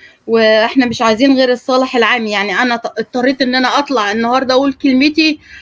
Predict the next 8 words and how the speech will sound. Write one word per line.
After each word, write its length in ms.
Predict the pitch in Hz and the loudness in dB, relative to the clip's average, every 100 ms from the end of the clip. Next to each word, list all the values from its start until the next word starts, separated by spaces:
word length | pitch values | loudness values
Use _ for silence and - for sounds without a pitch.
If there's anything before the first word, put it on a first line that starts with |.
| - | -6
علشان 460 | 214 233 240 277 | -2 -2 0 0
الناس 360 | 277 269 285 302 | 2 2 2 0
تقدر 580 | 277 247 277 226 302 311 | -2 -2 -2 0 0 0
أنا 200 | 226 240 | -2 -2
قد 180 | 233 208 | -4 -4
إيه 200 | 202 294 | -2 0
بتألم 720 | 247 262 - 240 311 302 302 | 0 -2 -2 -2 2 2 4
وبتوجع 800 | 277 233 247 269 269 262 254 233 | 2 -2 -2 -2 0 0 0 -2